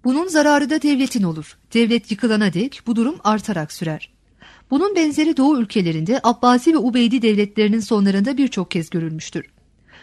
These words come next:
Bu yönetimlerin sonlarına doğru hac mevsiminde hacılara varana değin herkese ağır vergiler yüklenmiştir. Sonra Selahaddin Al-Eyyubi bu tür vergileri genellikle kaldırdı da yerine kamu için yararlı yapıtlar meydana getirip devlete gelir kaynakları sağladı.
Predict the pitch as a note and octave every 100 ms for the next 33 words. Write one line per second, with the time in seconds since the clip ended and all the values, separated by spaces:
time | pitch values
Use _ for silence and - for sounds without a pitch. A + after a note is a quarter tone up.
0 | - C#4+ E4 E4 E4 E4 E4+ F4 C4 B3
1 | B3+ B3+ G#3 F3+ E3+ F#3+ A#3+ G3 D#3 -
2 | D#3+ D#3+ A#3 B3+ A3+ A#3+ A#3+ A3+ G#3 G#3
3 | A#3 F#3 E3+ C4+ A#3+ C4+ C4+ E3 A#3+ C4
4 | A3 C4 A#3+ A3+ A3+ G#3+ F3 D3+ D#3+ D#3
5 | D#3+ - D#3+ - _ - - - E4 F4+
6 | D#4 C#4+ D4 D4 D#4 - C4 - B3 A#3
7 | A#3+ G#3 B3+ B3+ C#4 A3+ F3 D#3+ D#3+ D3+
8 | E3 D4+ - - - B3 C#4 D#4 D#4+ D4+
9 | C4+ A#3+ A#3 A#3+ A#3 A3+ A#3 B3 B3+ C4
10 | C4 C#4 B3+ B3+ B3 A3+ A#3 B3+ A#3 B3+
11 | C4 C4 A3+ G#3+ A#3 G3 F#3 B3 - A#3+
12 | A3+ D4 C4+ B3 A#3+ F3+ D#3+ D#3+ D#3+ D#3+
13 | E3+ D3+ D3+ -